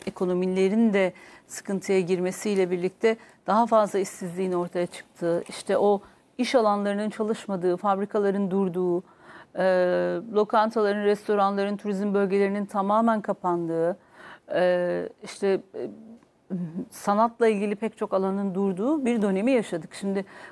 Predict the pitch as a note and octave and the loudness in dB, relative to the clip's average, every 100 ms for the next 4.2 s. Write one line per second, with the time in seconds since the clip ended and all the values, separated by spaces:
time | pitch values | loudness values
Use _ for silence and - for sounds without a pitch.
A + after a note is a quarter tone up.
0 | - G#3 A3 A#3 A#3 - G#3 - A3+ A3 | -6 0 2 4 2 2 -2 0 -2 -2
1 | - A#3 A#3 A3+ A3+ - - - G#3 G3+ | -2 0 0 0 -4 -6 -14 -10 -6 -6
2 | - A3 A3 A3+ A3+ A3 A3 A3+ A3+ - | -6 -4 0 0 0 -2 0 0 0 -4
3 | - - _ - F#3+ F#3+ F#3+ F#3+ F#3 F#3 | -20 -20 _ 0 2 2 2 2 2 2
4 | F3+ | 0